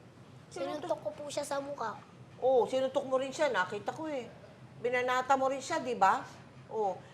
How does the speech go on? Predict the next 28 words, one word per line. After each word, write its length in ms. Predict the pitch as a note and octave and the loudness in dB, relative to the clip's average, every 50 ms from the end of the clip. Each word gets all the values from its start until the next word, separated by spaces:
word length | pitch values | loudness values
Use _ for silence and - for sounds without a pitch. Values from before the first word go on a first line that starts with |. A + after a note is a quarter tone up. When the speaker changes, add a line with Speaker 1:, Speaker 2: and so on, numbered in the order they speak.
| - - | -20 -6
Speaker 1:
Eh, 220 | - C#4+ E4+ D#4+ C4 | -2 -2 0 0 -2
sino 300 | B3+ - G4+ F4+ F4+ F4+ | 2 2 2 2 2 0
naman 180 | F4 E4+ E4 | 0 0 2
ang 160 | D#4+ D4+ C#4+ C4+ | 2 2 2 2
nag-upload 460 | B3+ G3 A3 A3 - C4 C4 B3+ B3 | 0 0 -2 -4 2 4 4 4 4
ng 140 | A#3 A#3+ A#3 | 2 -2 -2
video 300 | G#3+ A#3 A3+ G3+ F#3 A3 | -2 -4 -6 -2 -2 0
ninyo 180 | G#3+ A3 G#3+ G#3+ | 0 0 -4 -4
sa 140 | G#3 - A3 | -6 -4 -6
internet? 480 | F#3+ A3 A3+ C#4+ D#4 D#4 B3 G3 C4+ - - - - | -6 -6 -8 -10 -10 -10 -10 -10 -12 -12 -16 -20 -20
Speaker 2:
Sa 160 | - - - C4+ C4+ C4 | -16 -10 -6 -4 -4 -4
ate 180 | B3+ - - B3+ | -6 -6 -10 -12
po. 220 | B3 - A#3 G#3+ G#3 G#3 - - - - | -12 -10 -14 -14 -14 -16 -18 -20 -18 -4
Speaker 1:
Ah, 140 | - A#3+ | 0 0
yung 160 | C4 C4+ C#4 C4 | 0 2 0 0
ate 320 | - A3 A#3+ A#3+ A#3+ A#3+ | 4 2 2 2 2 -2
mo. 540 | A3+ A3 A3 A3+ A3+ A3+ A3+ A3+ A3+ A3+ A3 - - - - - - - - - - - - - - - - - - | -2 0 -2 -2 -2 -4 -4 -6 -8 -10 -14 -16 -20 -20 -20 -20 -20 -20 -20 -20 -20 -20 -20 -20 -20 -20 -20 -20 -6
Mula 440 | - G4 G#4+ G4+ A4+ A4+ A4+ G4+ F4 | -2 0 2 4 4 2 2 0 -4
noon, 340 | C#4 - - E3+ D3+ C3+ A#2 A2+ B2+ - - - - - - - - - - - - - - - - - - - - - - - - - - - - - - - - - - - - - - - | -4 -2 -2 -2 -4 -4 -6 -10 -14 -16 -20 -20 -20 -20 -20 -20 -20 -20 -20 -20 -20 -20 -20 -20 -20 -20 -20 -20 -20 -20 -20 -20 -20 -20 -20 -20 -20 -20 -20 -20 -20 -20 -20 -20 -20 -20 -20 -20
sumagot 400 | - - D#3+ C#3+ C#3+ C3+ B2+ D3+ - | -14 -12 -10 -10 -10 -10 -12 -14 -14
ba 120 | - D#3 | -14 -14
si 100 | D3 - E3 | -12 -12 -12
papa 300 | - E3 D#3 D3 C#3+ D#3 | -12 -12 -12 -10 -10 -10
mo? 200 | D3+ E3 F#3+ A#3 B3+ - - - - - - - - - - - - - - - - - - - | -10 -10 -12 -12 -14 -18 -20 -20 -20 -20 -20 -20 -20 -20 -20 -20 -20 -20 -20 -20 -20 -20 -20 -12
Nadinig 380 | D#3+ E3 D#3+ D#3 E3+ E3 D#3+ D3 | -10 -10 -8 -8 -8 -10 -10 -10
ba 140 | C#3 D#3+ | -10 -10
niya 300 | D#3 D#3 D#3 D#3 D#3+ F3 | -10 -8 -8 -8 -8 -10
yun? 120 | F#3+ G#3 | -10 -12